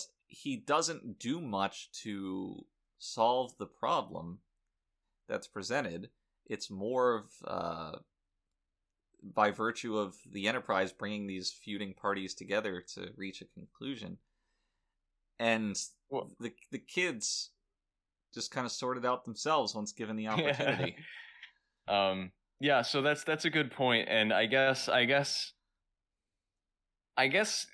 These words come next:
Speaker 2: this character's existence kind of boils down to a weird kind of wish fulfillment.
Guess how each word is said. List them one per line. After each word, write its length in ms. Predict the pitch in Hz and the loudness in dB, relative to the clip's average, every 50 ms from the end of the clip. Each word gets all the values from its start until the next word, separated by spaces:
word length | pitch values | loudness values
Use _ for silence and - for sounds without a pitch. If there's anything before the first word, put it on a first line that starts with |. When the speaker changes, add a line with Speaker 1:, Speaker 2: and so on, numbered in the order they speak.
| - - | -8 -4
Speaker 2:
this 200 | 131 123 123 - | -2 -2 -2 0
character's 420 | - 143 127 127 123 - 127 110 110 | 2 2 2 4 4 2 2 2 2
existence 640 | 101 90 - 107 107 107 107 - - 120 113 107 - | 0 2 2 2 2 2 0 0 0 0 0 0 0
kind 160 | - 117 110 | 2 2 2
of 80 | 107 95 | 2 2
boils 360 | 107 104 104 104 107 101 104 | 2 2 2 2 2 0 0
down 260 | - 101 98 104 104 104 | 2 2 2 2 0 -2
to 440 | - 107 104 98 95 92 92 90 - _ _ _ _ _ _ _ - - | -2 -2 -2 0 0 -2 -4 -6 -8 _ _ _ _ _ _ _ -8 -6
a 80 | 87 95 | -4 -4
weird 420 | 92 92 104 104 107 107 101 98 | -2 0 2 2 4 2 2 0
kind 180 | - 117 104 101 | 0 2 2 2
of 120 | 90 82 | 2 0
wish 180 | 95 98 - - | 0 0 0 0
fulfillment. 580 | - 120 110 - - 120 120 123 131 131 - | 0 -2 -2 -2 0 0 0 2 0 0 -2